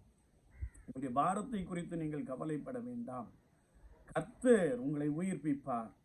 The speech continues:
கர்த்தர் உங்களுக்குள்ளே பெரிய காரியங்களை செய்வார். அது மாத்திரமல்ல, "சத்துருக்களுக்கு முன்பாக நீர் எனக்கு ஒரு பந்தியை ஆயத்தப்படுத்தி" என்ற வசனத்தின்படியே உங்களுக்கு விரோதமாய் எழும்பியிருக்கிற சத்துருக்களுக்கு முன்பதாக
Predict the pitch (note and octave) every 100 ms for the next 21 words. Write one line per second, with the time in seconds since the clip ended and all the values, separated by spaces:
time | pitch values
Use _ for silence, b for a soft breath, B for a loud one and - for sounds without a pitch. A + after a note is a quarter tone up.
0 | _ - D3 D3 G3 F3+ G3 G#3 G3+ F#3
1 | F3 F3 - D3+ C#3+ C#3+ C3+ C3+ - B2
2 | B2 A2+ - - C3+ B2 D#3+ - E3+ D3+
3 | C#3+ F3+ C#3 - - - - - - -
4 | - - - - D3 A#2+ G#3 - D4 A#3+
5 | C4+ A3+ A#3+ A3+ G3+ G#3+ G#3+ G#3 G3+ G3
6 | B3 C4+ B3+ A#3+ A#3 A3+ F#3+ G3+ A#3 C4
7 | A#3 G#3 A#3+ A#3 A3+ G3 G#3+ F3+ G#3 F#3+
8 | E3+ D3+ E3 E3 D3+ D3+ C3+ C#3 D#3+ D3+
9 | - - _ - - - - C3 - D3
10 | F#3 G#3+ A3+ G#3+ G3+ F3+ G3 G3+ G3 F3+
11 | F3 D#3+ A2 - b b b - - G#3+
12 | - D#4+ D4+ - C4 A3 G#3+ F#3+ E3+ D3+
13 | C3+ B2